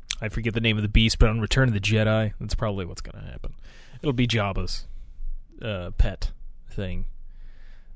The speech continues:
That, uh, or, or a, a thing like it, 'cause, uh, Luke did kill that pet. But, uh, yeah, the, it was, uh, last week, uh, the wedding, man. It was, I mean, it was great to see in friends, but,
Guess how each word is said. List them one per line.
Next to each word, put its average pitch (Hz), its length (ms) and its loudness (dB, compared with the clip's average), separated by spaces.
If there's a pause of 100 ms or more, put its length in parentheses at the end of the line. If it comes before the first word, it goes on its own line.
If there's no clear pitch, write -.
(120)
That, 92 260 -8
uh, 95 340 -8
or, 92 260 -12
or 110 220 -4
a, 98 240 -2
a 107 80 -4
thing 117 260 0
like 104 280 -4
it, 101 160 -8
'cause, 101 260 -8
uh, 65 260 -10
Luke 101 240 -8
did 92 200 -8
kill 95 160 -6
that - 240 -6
pet. - 260 0 (1500)
But, 101 340 -10
uh, 101 280 -4
yeah, 123 240 0
the, 117 480 0 (400)
it 131 180 -4
was, 185 260 -2
uh, 190 380 0
last 165 300 2
week, 175 260 0
uh, 135 160 4
the 110 80 0
wedding, 117 380 0
man. 98 180 -2
It 113 140 -4
was, 117 360 -6
I 110 120 -8
mean, 113 120 -2
it 120 60 2
was 139 100 -2
great 147 220 4
to 123 60 -6
see 151 140 4
in 123 100 2
friends, 113 500 0 (100)
but, 98 200 -8